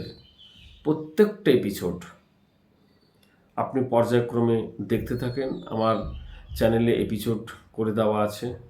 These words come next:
পরপর, আর এই পরপর এপিসোড করে দেওয়ার পিছনে একটাই মূল কারণ, আপনারা যাতে জ্যোতিষ শিখতে চান,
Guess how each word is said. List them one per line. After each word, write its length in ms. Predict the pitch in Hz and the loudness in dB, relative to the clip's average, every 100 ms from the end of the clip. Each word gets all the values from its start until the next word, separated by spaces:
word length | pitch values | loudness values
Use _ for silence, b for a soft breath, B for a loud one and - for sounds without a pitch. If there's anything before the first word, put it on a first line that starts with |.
| - | -6
পরপর, 400 | 107 104 110 113 - - _ b b b b b b - | -4 -4 -2 -4 -6 -18 _ b b b b b b -4
আর 80 | 120 127 | 4 6
এই 60 | 139 - - - | 4 0 -4 2
পরপর 420 | 135 135 151 151 - - - - | 4 4 6 6 4 -4 -8 -6
এপিসোড 320 | 127 147 147 151 - | -2 2 2 2 -8
করে 160 | 135 131 135 | -2 2 4
দেওয়ার 180 | 139 135 | 2 0
পিছনে 260 | 123 135 131 117 | -2 2 4 4
একটাই 240 | - 123 120 | 2 4 4
মূল 140 | 110 104 | 2 0
কারণ, 260 | 104 98 92 98 - - | 0 0 -2 -6 -10 -6
আপনারা 260 | 110 131 131 135 | -2 2 2 2
যাতে 160 | 131 127 120 | 0 -2 -2
জ্যোতিষ 300 | 117 - - - - 110 104 101 | -2 -4 -10 -12 -6 -4 -2 -4
শিখতে 320 | - 151 - 151 | -6 -4 -2 0
চান, 180 | 95 90 | -2 -6